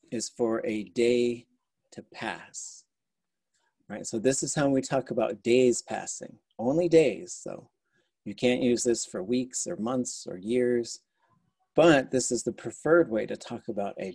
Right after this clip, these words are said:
day, right? So you could say, and you could, so this is what we call a perfective, so it's already happened.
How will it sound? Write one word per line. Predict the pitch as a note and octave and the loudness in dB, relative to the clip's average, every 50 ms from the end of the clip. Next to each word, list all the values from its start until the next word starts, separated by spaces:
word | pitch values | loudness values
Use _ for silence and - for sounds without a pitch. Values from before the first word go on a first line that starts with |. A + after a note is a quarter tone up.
| _ | _
day, | - A2 G#2 F#2+ G2 F#2+ - _ _ _ _ _ _ _ _ _ _ _ _ - | -6 -4 -4 -4 -6 -12 -18 _ _ _ _ _ _ _ _ _ _ _ _ -8
right? | G2+ G2 - | -8 -8 -6
So | - - B2 | -4 -2 -2
you | A#2 | -2
could | - - - - | -2 -4 -4 -2
say, | - A#2+ A2 A2 A2 A2 _ - - - - - - - _ _ _ | -2 0 0 0 -2 -6 _ -20 -20 -20 -20 -20 -20 -20 _ _ _
and | C3 A#2+ B2+ | 4 6 6
you | C#3+ E3 | 8 8
could, | E3 - F#3 D#3 C#3+ | 8 8 6 6 6
so | - C#3 C3 | 2 2 2
this | C3+ D3 C#3 - - | 2 0 0 0 0
is | D3+ D3 C#3 - - | 0 0 -2 -4 -2
what | C#3+ B2+ - | -2 -2 -2
we | B2+ B2 | -2 -6
call | B2+ - - B2+ B2 B2 A#2+ B2 C3 | -4 -4 -2 0 0 0 -2 -4 -6
a | A#2+ - | -10 -8
perfective, | - B2+ A#2+ A2+ - - A#2 A2+ A2+ - - A#2+ A#2 B2+ D3+ D#3 | -4 -4 -4 -4 -4 -6 -6 -6 -6 -8 -4 -2 -2 -2 -4 -10
so | - - - G#2 | -10 -8 -8 -8
it's | G2+ - | -4 -4
already | G#2 G#2+ A2 A2+ B2 | -2 -2 0 0 -2
happened. | A#2+ A2 A2+ A2+ A#2+ _ - A#2+ B2 D3 D3+ - - - | -2 -2 -6 -8 -8 _ -8 -8 -8 -8 -12 -14 -18 -20